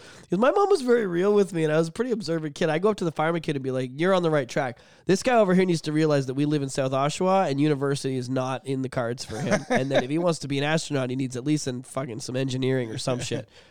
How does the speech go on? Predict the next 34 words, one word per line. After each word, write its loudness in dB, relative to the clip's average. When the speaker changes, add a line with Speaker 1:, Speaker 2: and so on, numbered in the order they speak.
Speaker 1:
Uh, -6
at -6
the -4
very, -4
I 0
don't 0
know, -4
some -8
stuff 0
that 2
I'm 2
too -2
young 2
to 4
understand, 0
but -6
he's -4
gonna -2
need -2
more 2
than -4
we -2
can -4
afford. 0
So 0
he 4
Speaker 2:
Yeah. 4
Speaker 1:
needs 2
to -4
get 0
on 0
the -4
Dickie -4
D -2